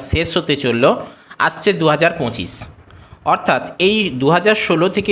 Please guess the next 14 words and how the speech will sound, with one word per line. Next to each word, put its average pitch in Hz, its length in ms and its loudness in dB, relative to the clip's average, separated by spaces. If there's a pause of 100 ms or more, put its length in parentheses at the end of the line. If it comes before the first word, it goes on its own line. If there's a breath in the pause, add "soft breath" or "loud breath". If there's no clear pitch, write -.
(120)
দু 165 140 0
হাজার 156 200 2 (100)
পঁচিশ 180 300 0 (160)
এই 165 60 0 (100)
সময়কালটা 160 560 2
লক্ষ্য 135 260 0
করলে 117 240 2 (1160 loud breath)
এসএসসির 226 580 -2 (440)
ইতিহাসে 202 520 0 (140)
একেবারে 180 280 2 (140)
অন্ধকারময় 165 640 2
যুগ 143 120 0 (100)
বলা 104 220 2
চলে। 95 160 -4